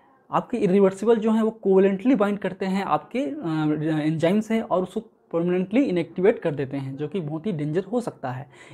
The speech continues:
इसलिए इनके जो ड्रग के जो साइड इफेक्ट्स हैं वो हाईली होते हैं और क्लिनिकली बहुत ही कम यूज़ हम लोग करते हैं। तो जो रिवर्स-, रिवर्सिबल की उसमें आते हैं कार्बामेट डेरिवेटिव्स, जिसमें आपके physostigmine, neostigmine, pyridostigmine, rivastigmine,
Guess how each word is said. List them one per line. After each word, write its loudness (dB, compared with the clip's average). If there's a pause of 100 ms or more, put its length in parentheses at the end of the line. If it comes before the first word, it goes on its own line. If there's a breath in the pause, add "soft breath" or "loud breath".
इसलिए 0
इनके -2
जो 4
ड्रग -2 (260)
के 0
जो 4
साइड 0
इफेक्ट्स -8
हैं -2
वो 0
हाईली -2
होते -6
हैं -6 (240 loud breath)
और 2
क्लिनिकली 0
बहुत -4
ही -6
कम -6
यूज़ -4 (180)
हम -8
लोग -6
करते -4
हैं। -6 (1040 loud breath)
तो -2
जो 4
रिवर्स-, 2
रिवर्सिबल 2
की -2
उसमें -4
आते -2
हैं -4
कार्बामेट -4
डेरिवेटिव्स, -2
जिसमें -4
आपके -6
physostigmine, -2
neostigmine, -2 (380 loud breath)
pyridostigmine, 2
rivastigmine, -2